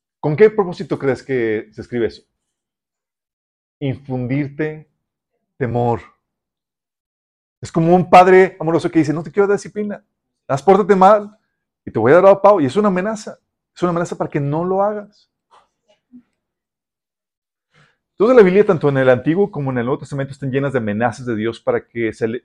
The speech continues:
para los que se alejan de Él, así como testimonios de, que comprueban que Dios no está jugando con dichas amenazas, sino que está hablando en serio.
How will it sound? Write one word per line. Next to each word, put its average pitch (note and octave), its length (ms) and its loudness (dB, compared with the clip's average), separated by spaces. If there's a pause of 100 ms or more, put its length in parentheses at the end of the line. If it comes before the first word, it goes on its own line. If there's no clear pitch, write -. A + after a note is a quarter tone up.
(120)
para A2+ 220 0
los A2+ 160 -6
que G#2 60 -16
se A#2+ 100 -10
alejan A#2 300 -8
de G2+ 100 -2
Él, G#2+ 180 -8 (160)
así C#3 220 -6
como G#3+ 240 0
testimonios D#3+ 960 -4 (440)
de, C3 460 -4
que C3+ 140 -4
comprueban C#3 580 -2 (160)
que C3+ 160 -2
Dios D#3 320 0
no G3 80 -4
está F3 160 -6
jugando C3 720 -2
con A#2 220 -4
dichas A#2+ 260 -4
amenazas, B2+ 400 -8
sino A2+ 180 -6
que - 60 -16
está - 140 -4
hablando A#2+ 180 -2
en A2+ 60 -14
serio. F3 300 -10